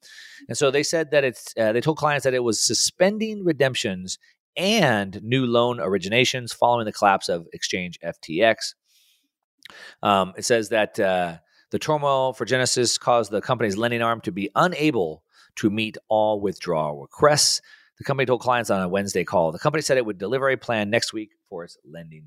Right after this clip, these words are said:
business. So we don't know what's gonna happen with that, uh, but it's a big problem.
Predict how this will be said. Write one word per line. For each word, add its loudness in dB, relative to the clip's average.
business. -18
So -10
we 0
don't -4
know -6
what's -6
gonna -10
happen -8
with -14
that, -10
uh, -4
but 4
it's -8
a -8
big 0
problem. -2